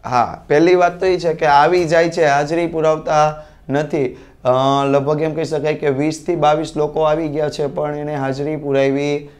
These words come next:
નથી. ઓકે, હવે તો પચીસેક જેવા થઈ ગયા પણ હજી એ લોકોએ હાજરી નથી પુરાવી. હાજરી પુરાવવા માટે એક સિમ્પલ કામ કરવાનું છે, થંબ આપવાનો છે. કોને?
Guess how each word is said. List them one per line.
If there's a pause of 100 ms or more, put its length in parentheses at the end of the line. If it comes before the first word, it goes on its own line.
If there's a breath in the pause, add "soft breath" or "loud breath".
(160 loud breath)
નથી.
ઓકે, (460 loud breath)
હવે
તો
પચીસેક
જેવા
થઈ
ગયા
પણ
હજી
એ
લોકોએ
હાજરી
નથી
પુરાવી.
હાજરી
પુરાવવા
માટે
એક
સિમ્પલ
કામ
કરવાનું
છે,
થંબ
આપવાનો
છે.
કોને?